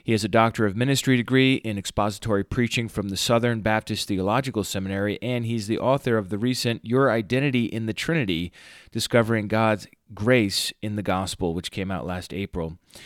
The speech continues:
In this episode, I asked Doctor Cole to share about his background and lay out a positive case for his view of foreknowledge and free will.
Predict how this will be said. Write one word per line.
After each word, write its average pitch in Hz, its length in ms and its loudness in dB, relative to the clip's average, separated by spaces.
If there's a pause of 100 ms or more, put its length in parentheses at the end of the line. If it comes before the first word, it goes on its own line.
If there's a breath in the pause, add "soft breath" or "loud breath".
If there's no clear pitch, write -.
(320 loud breath)
In 135 100 2
this 196 160 6
episode, 127 460 6
I 120 140 4
asked 117 280 4
Doctor 117 240 2
Cole 113 300 2
to - 120 -6
share 113 300 2
about 98 240 0
his 95 160 -6
background 107 720 0
and 101 140 -6
lay 107 160 2
out 101 80 0
a 95 60 -2
positive 143 600 -4
case 101 300 0
for - 160 -4
his 127 460 2
view 98 520 2 (460 soft breath)
of 101 140 -8
foreknowledge 104 800 2
and 107 160 -6
free 98 200 2
will. 78 380 -4